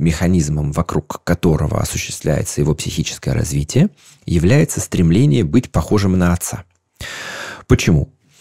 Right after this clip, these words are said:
Уже молодому человеку три года. Он уже во многом взрослый. Он уже осваивает социальную действительность за пределами дома, за пределами квартиры, за пределами семьи. Во дворе,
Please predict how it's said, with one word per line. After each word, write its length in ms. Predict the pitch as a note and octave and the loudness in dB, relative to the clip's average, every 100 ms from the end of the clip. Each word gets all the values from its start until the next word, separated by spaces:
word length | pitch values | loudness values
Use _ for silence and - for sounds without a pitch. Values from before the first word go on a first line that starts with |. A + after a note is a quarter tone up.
| _ _ _ - | _ _ _ 0
Уже 560 | G#2 F#2+ E3+ F3 D#3+ - F2+ | 2 6 8 8 4 -2 2
молодому 400 | F#2 F2+ B2+ G#2+ | 4 4 4 2
человеку 420 | - E2+ G#2+ - | 0 2 2 0
три 160 | - | 0
года. 340 | F#2 D2 - - _ _ _ _ - | 2 0 -2 -8 _ _ _ _ 2
Он 280 | G#2+ D#3 D3+ | 6 6 6
уже 600 | E2 E2 F#2 A2+ A2+ - _ - | 4 2 2 2 0 -8 _ -4
во 180 | E2+ F2 | 2 4
многом 360 | F2 D2+ D2 | 6 4 4
взрослый. 540 | D2 D#2+ C2 - - - _ _ - | 2 2 0 -4 -12 -14 _ _ -2
Он 340 | G#2 C#3 D#3+ - | 4 6 4 2
уже 440 | F#2+ D#2 F#2+ A#2+ - | -2 2 2 0 -2
осваивает 640 | F2 - F2 A2+ A2 G2 | -6 -2 0 0 0 -2
социальную 580 | - E2+ - D2 C#2+ D2 | -2 -4 0 0 2 0
действительность 760 | - - - A2 - C#3+ - F#2 | -2 -6 0 2 2 2 2 2
за 220 | E2 G#2 | 2 2
пределами 600 | - E2 E2 E2 D2+ D2 | 2 0 2 2 2 0
дома, 400 | C2+ F2+ C3+ B2+ | 2 4 4 2
за 200 | D#2+ E2+ | 2 0
пределами 460 | D2+ D2 D#2 D2+ D2+ | 0 -4 -2 -2 -4
квартиры, 600 | - C#2+ - A2+ C#3 A2+ | -6 -8 -2 2 4 2
за 220 | D2+ F2+ | 2 0
пределами 520 | - F2 D2+ E2+ E2+ E2 | 0 -2 0 2 2 0
семьи. 480 | - E2+ C#2+ C2+ - - - _ - | 2 0 2 -2 -8 -20 -20 _ -6
Во 160 | E2 | -2
дворе, 560 | D2+ D#2 D2+ F#2+ C3 | 0 2 2 4 4